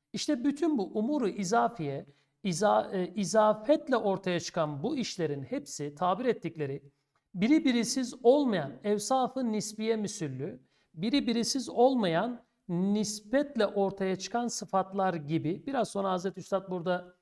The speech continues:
e, bize örneklerini söyleyecek. E, birbirine nispet edilerek ortaya çıkan, e, sıfatlar gibi. Mesela sanatlı bir eser,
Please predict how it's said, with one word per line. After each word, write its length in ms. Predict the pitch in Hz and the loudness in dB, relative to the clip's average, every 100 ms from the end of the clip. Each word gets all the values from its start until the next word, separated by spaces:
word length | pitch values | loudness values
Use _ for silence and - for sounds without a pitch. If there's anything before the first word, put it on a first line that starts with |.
| _ _ - | _ _ -4
e, 280 | 151 147 147 | -2 -2 -4
bize 340 | 147 180 170 - | -2 -2 -2 0
örneklerini 760 | 170 175 180 175 165 165 156 - | 0 0 -4 -2 -2 -2 -4 -10
söyleyecek. 800 | - 208 277 214 143 143 147 - _ _ _ - | 0 0 2 0 0 -6 -10 -16 _ _ _ -4
E, 240 | 165 151 | -2 2
birbirine 680 | 190 226 254 254 254 302 262 | 2 2 2 2 2 2 4
nispet 540 | 226 - - 262 262 214 | 2 0 -2 -4 -2 -2
edilerek 460 | 208 233 294 302 294 | 0 2 2 2 0
ortaya 520 | 233 214 - 208 196 | 0 0 0 0 0
çıkan, 480 | 196 202 240 269 254 _ _ _ - | -2 0 0 0 -6 _ _ _ -4
e, 320 | 160 156 156 | 0 0 0
sıfatlar 560 | - 208 208 208 220 | -2 2 2 4 2
gibi. 200 | 180 175 | 2 0
Mesela 340 | 233 226 190 220 | -2 -2 0 0
sanatlı 600 | - 214 226 226 254 220 | 2 2 2 -2 -2 -4
bir 80 | 185 | -2
eser, 440 | 180 - 214 254 | -2 2 2 2